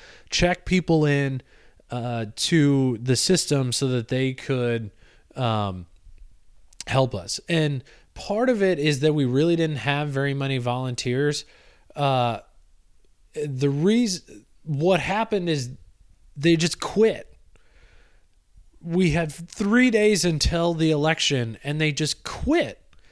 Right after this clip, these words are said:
Their only job was to sit there and mark people down on a sheet.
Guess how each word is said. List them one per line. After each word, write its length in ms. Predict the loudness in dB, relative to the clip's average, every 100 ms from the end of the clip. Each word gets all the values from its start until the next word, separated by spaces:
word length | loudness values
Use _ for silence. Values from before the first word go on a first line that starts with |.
| _ 2
Their 240 | 2 4
only 320 | 4 4 2
job 320 | 2 2 2 0
was 140 | -2
to 120 | -2
sit 400 | 0 0 0 0
there 400 | 0 2 2 0
and 180 | -2 0
mark 260 | 0 -2 0
people 280 | 0 0 0
down 280 | 0 0
on 160 | 0 0
a 120 | 0
sheet. 400 | 0 0 -2 -6